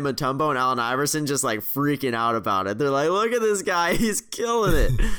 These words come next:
Speaker 1: It was so, it was so great. It made me so happy that Boban was such a difference maker in this game.
Speaker 2: I mean, a mid-range jumper for Boban has to just be like a beer pong shot.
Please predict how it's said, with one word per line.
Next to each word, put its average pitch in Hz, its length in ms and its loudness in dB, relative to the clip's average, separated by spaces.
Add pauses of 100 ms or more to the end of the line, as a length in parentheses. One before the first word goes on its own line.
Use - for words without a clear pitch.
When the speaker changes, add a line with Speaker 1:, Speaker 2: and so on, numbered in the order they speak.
(720)
Speaker 1:
It - 100 -2
was 165 180 2
so, 151 160 0
it 160 160 0
was 156 180 0
so 139 160 0
great. 113 340 -2 (120)
It 127 100 -4
made 135 160 -2
me 127 80 0
so 120 220 0
happy 113 320 -2
that 104 200 -2
Boban 107 400 -2
was 104 140 -4
such 107 180 -4
a 107 40 -6
difference 104 420 -4
maker 101 260 -6
in 98 100 -4
this 98 140 -6
game. 98 180 -2
Speaker 2:
I 131 40 2
mean, 135 100 0
a 127 40 0
mid-range 151 680 -2
jumper 131 320 -4
for 110 160 -4
Boban 107 520 -4
has 110 400 -6
to 117 120 -4
just 92 220 -6
be 104 140 -4
like 101 160 -2
a 92 60 -6
beer 95 340 -2
pong 87 280 -2
shot. 82 460 -6